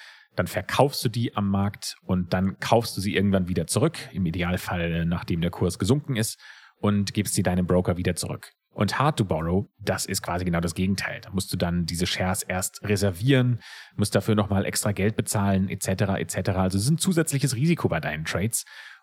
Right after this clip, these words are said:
Und das wollte ich heute bei A M C nicht eingehen.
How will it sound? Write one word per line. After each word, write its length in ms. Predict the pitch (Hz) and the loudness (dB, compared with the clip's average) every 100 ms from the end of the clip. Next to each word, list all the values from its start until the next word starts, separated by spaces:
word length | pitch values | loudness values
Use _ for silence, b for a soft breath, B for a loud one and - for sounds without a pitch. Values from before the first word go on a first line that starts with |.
| _ | _
Und 520 | - 104 104 107 - | 4 6 6 4 0
das 340 | 92 92 - - | 0 2 0 -4
wollte 360 | 90 85 92 - | -2 2 2 2
ich 300 | 92 90 - | -2 -2 -2
heute 180 | 90 80 | 0 0
bei 180 | 90 90 | -2 0
A 40 | |
M 180 | 90 87 | 0 0
C 200 | 87 90 | 0 -2
nicht 240 | 82 - - | -4 -4 -6
eingehen. 440 | 87 147 139 | -4 -4 -6